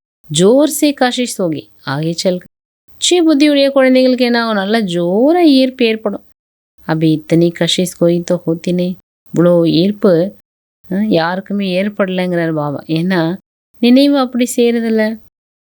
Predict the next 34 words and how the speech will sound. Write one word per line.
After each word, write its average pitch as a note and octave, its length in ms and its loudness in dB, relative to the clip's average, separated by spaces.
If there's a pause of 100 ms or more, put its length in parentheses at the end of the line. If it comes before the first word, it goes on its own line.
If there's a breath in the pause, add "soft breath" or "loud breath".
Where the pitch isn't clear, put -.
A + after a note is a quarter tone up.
(140)
"முசாஃபிரி E3+ 520 0
சே G#3+ 160 -2
ஜப் G#3 260 0
லௌட்தே A#3+ 540 2
கர் E3+ 200 0
கே E3+ 180 -4
நஸ்தே D#3+ 400 0
ஆத்தே E3 440 -4
தோ - 20 -2
மகான் E3 520 -2
யாத் F#3 200 2
ஆயேகா, F#3+ 480 -2
பச்சே C#3 360 -2
யாத் E3 300 0
ஆயேங்கே." F#3 300 -4 (680)
"கர் F3 260 0
பஹுச்சதே G3 400 0
தோ G#3 160 -2
குஷி D#3 320 -2
மே G3 180 2
ஆகர் G3+ 400 2
மிலேங்கே." G#3+ 440 2 (580)
எங்கேயாவது D3+ 440 2
வெளியில G3 340 2
பிரயாணம் G3+ 480 0
பண்ணிட்டு G3 260 0
வராங்க G3+ 440 0
வெளிநாட்டு, G3 460 -2 (540)
இப்ப - 160 -8
வீட்டுக்கு E3+ 760 0
பக்கத்துல F#3+ 640 -2
வரும்போது F#3 520 -2
என்ன A3 180 0
ஆயிடும்? G#3+ 400 0